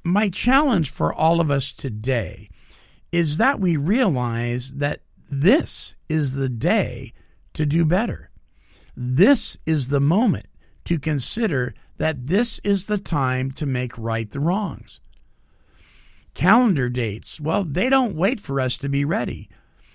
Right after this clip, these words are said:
or for us to be in the right mood to do the next right thing. Time slips by, and we barely notice it. I wonder what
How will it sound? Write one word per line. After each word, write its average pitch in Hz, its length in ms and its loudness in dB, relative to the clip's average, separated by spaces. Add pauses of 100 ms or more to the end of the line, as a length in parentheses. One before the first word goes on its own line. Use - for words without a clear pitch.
(140)
or 175 260 6
for 180 240 2
us 175 180 0
to 160 120 -4
be 156 460 -2
in 170 160 0
the 170 100 2
right 147 320 0
mood 135 640 2
to 147 100 -4
do 202 320 2
the 190 100 -4
next 113 340 -4
right 107 300 -8
thing. - 440 -10 (840)
Time 190 400 6
slips 165 380 -2
by, 135 520 -2 (420)
and 160 340 0
we 180 160 0
barely 143 400 0
notice 147 380 0
it. 80 120 -14 (1200)
I 170 100 0
wonder 185 420 4
what 160 420 0